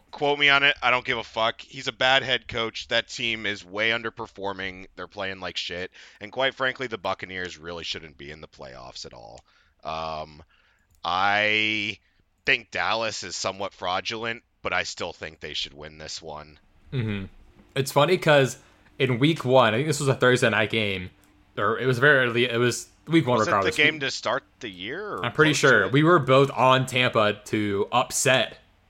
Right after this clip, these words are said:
Speaker 2: Dallas
Speaker 1: Right.
Speaker 2: in that first game.
Speaker 1: Right.
Speaker 2: And we're like, "Why is Dallas favored? Tampa's gonna crush," and they did.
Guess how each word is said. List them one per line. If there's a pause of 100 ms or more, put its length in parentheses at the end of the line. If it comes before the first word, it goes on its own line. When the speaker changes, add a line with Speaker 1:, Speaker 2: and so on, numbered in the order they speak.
(140)
Speaker 2:
Dallas
Speaker 1:
Right.
Speaker 2:
in
that
first
game. (240)
Speaker 1:
Right.
Speaker 2:
And
we're
like,
"Why
is
Dallas
favored?
Tampa's
gonna
crush,"
and
they
did.